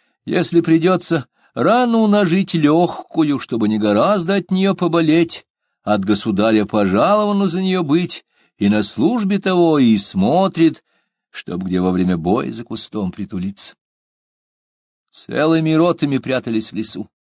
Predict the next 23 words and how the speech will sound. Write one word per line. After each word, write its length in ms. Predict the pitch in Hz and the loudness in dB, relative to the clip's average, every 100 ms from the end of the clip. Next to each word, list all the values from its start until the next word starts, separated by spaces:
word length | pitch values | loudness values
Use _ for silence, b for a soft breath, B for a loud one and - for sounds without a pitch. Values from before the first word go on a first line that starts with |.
| _ _ | _ _
Он 120 | - | -2
от 140 | 98 98 | -2 0
многих 380 | 98 123 147 143 | 0 2 0 0
дворян 320 | 151 156 156 | 0 0 -2
слыхал: 520 | - - 156 135 107 B B B | -4 -6 0 0 -2 B B B
«Дай 400 | - 127 196 240 | -6 0 2 2
Бог 360 | 196 220 208 - | 0 2 0 0
великому 520 | 185 190 196 180 175 | 0 0 0 0 0
государю 500 | 156 160 147 160 151 | -2 -2 0 2 0
служить 640 | - 139 131 113 131 120 104 | -2 -2 0 4 4 4 2
и 120 | 98 | 0
сабли 520 | - 107 160 185 160 | 0 -2 -2 -2 -4
из 220 | 165 139 | -4 -6
ножен 380 | 139 143 135 131 | -8 -6 -6 -4
не 120 | 110 | -4
вынимать». 520 | 117 110 110 98 101 - _ _ _ _ _ _ _ _ _ _ _ _ _ | -4 -6 -4 -4 -6 -8 _ _ _ _ _ _ _ _ _ _ _ _ _
Предстояло 720 | - - - - 151 156 160 | -16 -14 -14 -6 0 2 2
превратить 540 | 156 156 147 170 139 - | 0 -2 -4 -6 -8 -10
их 140 | 127 | -14
в 60 | 117 | -12
воинов. 520 | 110 117 101 82 - b b | -6 -2 0 -2 -10 b b
А 160 | - | -10
как? 580 | 135 - 139 120 - - | -8 -8 -6 -6 -8 -20